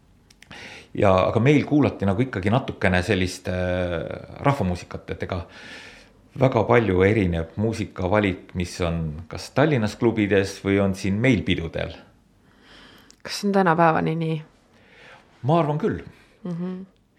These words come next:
Speaker 2: Ma arvan ka ise tegelikult niimoodi, kui sa praegu selle välja ütlesid, siis ma hakkan ise ka mõtlema, et, äh, mingi aeg oli see vahe suurem, oli märgata nagu rohkem,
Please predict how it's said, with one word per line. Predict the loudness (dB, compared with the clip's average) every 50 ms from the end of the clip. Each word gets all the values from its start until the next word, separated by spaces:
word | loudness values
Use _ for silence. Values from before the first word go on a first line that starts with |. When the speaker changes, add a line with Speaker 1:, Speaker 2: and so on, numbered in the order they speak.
| _ _ _ -20 -6 2
Speaker 2:
Ma | 2 4
arvan | 4 4 4 4
ka | 4
ise | 4 4 2 2 0 2
tegelikult | 2 0 0 0 0 0 -2 -4 -2
niimoodi, | -2 0 0 0 0 -2
kui | -6 -8 -8
sa | -4
praegu | 0 2 2 2 2 0
selle | 0 0 2 4
välja | 4 4 4 2 0
ütlesid, | -4 -6 -6 -8 -8 -8 -10
siis | -6 -4
ma | -4 -2
hakkan | -2 0 0
ise | 0 0 0 0
ka | 0 0
mõtlema, | 0 0 -2 -6 -8 -6 -6 -6 -6
et, | -6 -8 _ -4
äh, | -2 -2 -2 -2 -6 -14 -20 -20 -20 -20 -20 -20 -20 -20 _ _ 2
mingi | 4 4 6 6 6
aeg | 4 4 2
oli | 0 -2 -2
see | -2 0
vahe | 2 2 4 4 2
suurem, | 2 2 2 4 4 4 4 2 0 -4 -10 _ _ _ _
oli | -4 0 2 2 4 4
märgata | 4 4 4 4 0 -2 -2 -2 -2
nagu | -2 0 2 2
rohkem, | 2 2 0 -2 -2 -2 -2 -2